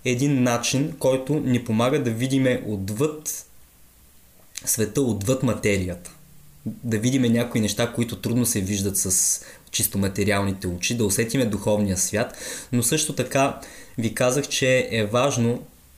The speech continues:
да запазиме връзката си с земята, а да не витаем само из облаците. Балансираният човек е здраво стъпил на земята, с глава в небесата. Така че е нужно както да сме в материалния свят, така и да сме в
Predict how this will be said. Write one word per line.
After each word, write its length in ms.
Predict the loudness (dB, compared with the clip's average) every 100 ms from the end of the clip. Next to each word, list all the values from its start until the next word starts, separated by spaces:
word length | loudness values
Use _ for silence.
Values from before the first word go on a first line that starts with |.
| -10
да 160 | -2 0
запазиме 540 | 0 0 2 2 2
връзката 460 | 2 0 -2 -6 -4
си 140 | -2
с 160 | -2 -2
земята, 640 | 0 0 0 -2 -2 -2 0
а 100 | 0
да 100 | 2
не 120 | 0
витаем 380 | -2 -2 0 0
само 320 | 0 0 0
из 140 | 0
облаците. 640 | 0 0 -2 -4 -6 -10 -20 -20 -20 -20 -20 -20 -20 -20 -20 -18 -4
Балансираният 800 | 0 2 2 2 2 2 2 0
човек 320 | -2 -2 0
е 60 | -2
здраво 380 | 0 0 2 0
стъпил 400 | -2 -2 2 2
на 140 | 2
земята, 580 | 2 2 2 0 0 0
с 240 | 0 -2
глава 480 | 0 0 2 2 2
в 80 | 0
небесата. 600 | 0 0 0 -2 -6 -10 -18 -18 -16
Така 260 | -4 -2 0
че 320 | 2 0 0 -10 -12 -4
е 80 | 0
нужно 360 | 2 2 0
както 320 | 0 -2 -2
да 100 | -4
сме 140 | -2 -4
в 80 | -4
материалния 640 | -4 -2 0 2 2 0
свят, 420 | 0 0 -2 -4
така 300 | -8 -2 0
и 40 | 0
да 100 | -2
сме 160 | -2
в 120 | -4